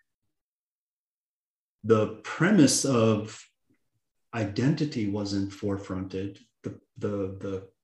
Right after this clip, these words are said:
the dream of liberation was forefronted.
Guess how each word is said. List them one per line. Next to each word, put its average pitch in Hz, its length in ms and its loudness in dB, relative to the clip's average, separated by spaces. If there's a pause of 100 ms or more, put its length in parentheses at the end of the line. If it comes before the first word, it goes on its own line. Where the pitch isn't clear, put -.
(500)
the 104 140 -4
dream 127 460 8
of 107 120 4
liberation 107 880 2 (580)
was 101 180 -2
forefronted. 101 760 -4